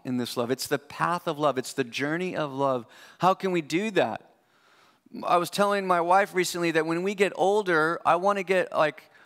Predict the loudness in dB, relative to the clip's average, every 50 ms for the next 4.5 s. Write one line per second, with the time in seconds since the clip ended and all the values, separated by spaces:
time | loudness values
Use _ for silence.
0 | -20 _ -4 -4 0 2 4 4 4 4 2 0 0 0 2 0 -2 -2 0 0
1 | 0 0 0 -2 -2 0 0 -2 -4 -8 -16 -20 _ -2 0 0 0 2 2 2
2 | 2 4 6 4 4 4 2 2 2 2 2 2 0 -4 -4 -4 -6 -8 -12 -6
3 | _ 2 4 4 4 4 2 0 0 0 -6 -20 -20 -18 _ 0 2 2 2 0
4 | -2 -4 -4 2 4 4 4 4 2 -4